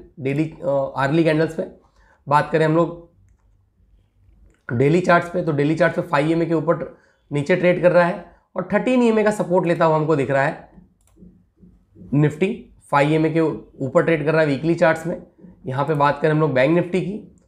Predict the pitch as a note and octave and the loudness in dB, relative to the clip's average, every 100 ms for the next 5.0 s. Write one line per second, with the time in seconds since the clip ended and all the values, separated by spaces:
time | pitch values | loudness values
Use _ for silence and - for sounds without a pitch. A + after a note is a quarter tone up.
0 | _ F3 F#3 G#3+ G#3+ A3 G#3 F#3+ G3 G3+ | _ 0 2 2 0 0 2 2 0 -4
1 | - G3 F#3+ F3+ E3+ F3 E3+ F3 F3 F3 | -2 -4 0 0 2 0 0 2 4 2
2 | F3 - D#3 C#3+ D#3+ E3 E3 - - _ | 2 -6 -10 -8 -2 0 0 -4 -18 _
3 | _ D#3+ D3+ E3+ D#3+ E3 D#3 C3 E3+ E3+ | _ -10 -2 2 2 2 2 0 0 0
4 | C#3+ D#3 D3+ C3+ D#3+ D#3+ D#3+ E3 - F#3 | 0 2 2 2 0 0 0 0 -2 -8